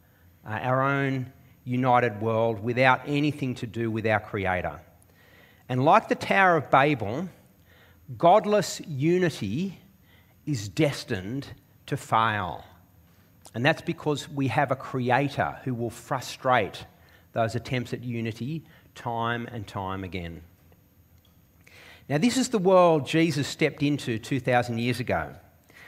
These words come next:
And he felt the brunt of godless unity when,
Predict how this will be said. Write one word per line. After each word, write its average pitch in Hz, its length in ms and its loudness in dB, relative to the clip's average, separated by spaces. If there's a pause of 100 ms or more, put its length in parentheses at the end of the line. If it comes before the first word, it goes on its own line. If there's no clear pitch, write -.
(320)
And 151 160 0
he 226 580 2 (240)
felt - 640 4 (480)
the 127 80 2
brunt 131 600 2 (500)
of 135 600 4
godless 139 480 2
unity 127 680 -4 (640)
when, 165 500 2